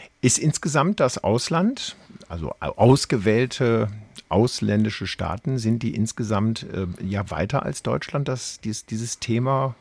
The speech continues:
rechtssicher zu regeln und auch so, dass im Grunde genommen, ja, niemand da jetzt, ähm, große Nachteile erleidet?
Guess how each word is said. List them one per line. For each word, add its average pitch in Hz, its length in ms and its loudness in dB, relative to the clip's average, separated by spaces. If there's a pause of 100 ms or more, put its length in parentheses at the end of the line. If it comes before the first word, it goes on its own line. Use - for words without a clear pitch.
(120)
rechtssicher 139 720 2
zu 120 180 2
regeln 123 360 2
und 113 140 -2
auch 101 100 -2
so, 110 240 0
dass 110 240 -2
im 110 140 0
Grunde 110 220 0
genommen, 104 340 0 (800)
ja, 98 300 -2 (500)
niemand 113 560 -2
da 107 100 0
jetzt, - 600 -6
ähm, 92 500 -4
große 98 320 -6
Nachteile 113 400 -6
erleidet? - 560 -14